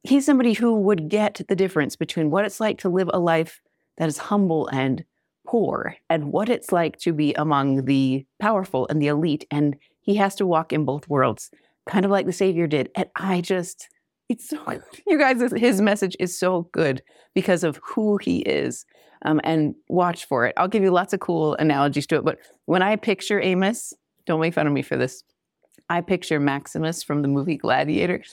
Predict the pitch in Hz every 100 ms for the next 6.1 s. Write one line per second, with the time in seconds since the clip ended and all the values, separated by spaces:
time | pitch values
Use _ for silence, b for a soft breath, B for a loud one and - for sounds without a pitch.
0 | B 180 190 196 214 247 214 156 - -
1 | 196 208 - 220 170 170 - - - 175
2 | 165 180 202 214 175 160 165 160 165 156
3 | 156 147 131 - 185 - 190 202 - 170
4 | 180 - 185 - 160 156 185 160 165 -
5 | 143 156 143 151 123 - 147 196 156 165